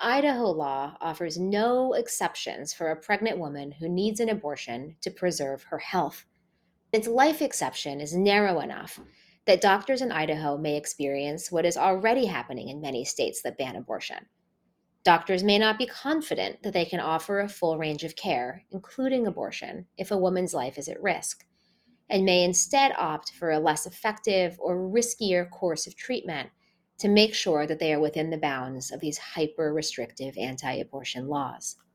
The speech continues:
Attorney General Merrick Garland is saying, "You can't do that if you receive Medicare money. You can't refuse the treatment necessary to preserve a patient's health or save their life."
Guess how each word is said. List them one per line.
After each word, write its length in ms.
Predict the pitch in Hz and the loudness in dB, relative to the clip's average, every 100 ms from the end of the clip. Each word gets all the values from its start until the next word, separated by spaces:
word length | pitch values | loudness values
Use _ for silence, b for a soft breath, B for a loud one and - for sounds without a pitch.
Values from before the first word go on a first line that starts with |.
| _ _ | _ _
Attorney 380 | 220 233 247 247 | 6 8 8 8
General 340 | 220 175 170 | 6 6 4
Merrick 320 | 160 156 180 | 4 4 4
Garland 400 | 277 285 277 262 | 6 8 8 6
is 140 | 240 240 | 6 4
saying, 440 | 208 196 190 196 - _ _ _ | 4 4 4 0 -10 _ _ _
"You 180 | 247 269 | 0 2
can't 400 | 330 392 381 208 | 4 4 4 2
do 180 | 196 185 | 2 2
that 320 | 69 69 - _ 208 | 2 0 -4 _ 0
if 160 | 202 | 4
you 160 | 185 175 | 4 4
receive 340 | 175 185 175 | 4 2 2
Medicare 500 | 226 262 220 165 131 | 6 6 6 2 -2
money. 320 | 92 73 - - _ _ _ _ | -4 -6 -10 -16 _ _ _ _
You 100 | 185 | -2
can't 300 | 190 190 190 | 4 6 6
refuse 600 | 220 226 180 190 196 190 | 2 0 2 4 4 2
the 100 | 214 | 0
treatment 420 | - 190 - 196 | 0 0 4 2
necessary 680 | 160 151 156 - 151 151 156 | 2 0 -2 0 0 0 0
to 80 | 170 | 0
preserve 480 | 170 170 160 139 160 | -2 -4 -2 -2 -2
a 40 | |
patient's 460 | 156 139 143 202 208 | -4 -4 -2 -4 -4
health 400 | 151 143 147 - | -2 -2 -2 -6
or 80 | 175 | -6
save 300 | - 123 170 | -4 -4 -2
their 100 | 196 | 2
life." 460 | 294 160 - - | 2 2 -4 -14